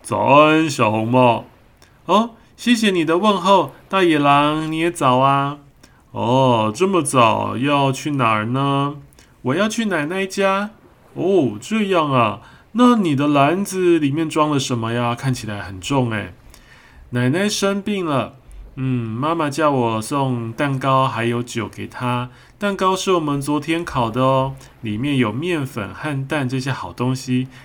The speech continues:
可以让虚弱的奶奶补一补身体。”“哦，小红帽，那你的奶奶住在哪里啊？”“只要往这条路一直走下去，走到第三棵的大橡树下，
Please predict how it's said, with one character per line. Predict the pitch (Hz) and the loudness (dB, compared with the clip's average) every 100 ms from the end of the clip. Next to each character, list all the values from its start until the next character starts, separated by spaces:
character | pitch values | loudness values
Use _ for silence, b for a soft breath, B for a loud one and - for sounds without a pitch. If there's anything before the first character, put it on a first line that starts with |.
| - | -10
可 | 123 | -4
以 | 113 | -2
让 | 107 120 120 110 | -2 -2 -2 -6
虚 | - 123 | -4 -2
弱 | 123 123 | 0 0
的 | 113 | -2
奶 | 101 90 | -8 -12
奶 | 101 117 117 123 | -8 -6 -4 -4
补 | 123 107 117 | -6 -8 -6
一 | 175 | -8
补 | 113 104 | -6 -8
身 | - 151 165 | -6 -6 -6
体。 | 190 - - - - - B B B B - | -10 -12 -12 -16 -20 -20 B B B B -2
”“哦， | 190 220 214 B | 0 0 -2 B
小 | - - 135 | -12 2 2
红 | 143 | 4
帽， | 196 233 | 4 4
那 | 220 214 | 4 2
你 | 156 | 2
的 | 131 | 2
奶 | 135 113 98 | 2 0 -2
奶 | 139 175 | -2 0
住 | 175 175 | 2 2
在 | 156 | 2
哪 | 139 117 | 2 2
里 | 139 127 | 4 4
啊 | 107 101 95 - _ _ b b b | 6 4 0 -10 _ _ b b b
？”“只 | 156 | 0
要 | 190 | 2
往 | 185 143 | 2 0
这 | 139 185 | 0 0
条 | 185 151 | 4 2
路 | 160 175 | 6 6
一 | 175 202 | 6 0
直 | 175 151 | -2 -2
走 | 156 127 110 | 0 -2 -2
下 | 151 151 | -2 -2
去， | 143 151 143 135 B | -2 -2 -2 -4 B
走 | - 110 101 | -8 -6 -6
到 | 101 - 135 127 | -6 0 2 2
第 | 127 139 | 0 -4
三 | 123 127 | -2 -4
棵 | 127 127 123 | -2 -2 -2
的 | 120 107 | -2 -6
大 | 104 165 123 | -4 -4 -4
橡 | - 135 | -4 -6
树 | 117 131 | -4 -4
下， | 123 135 104 | -4 -4 -6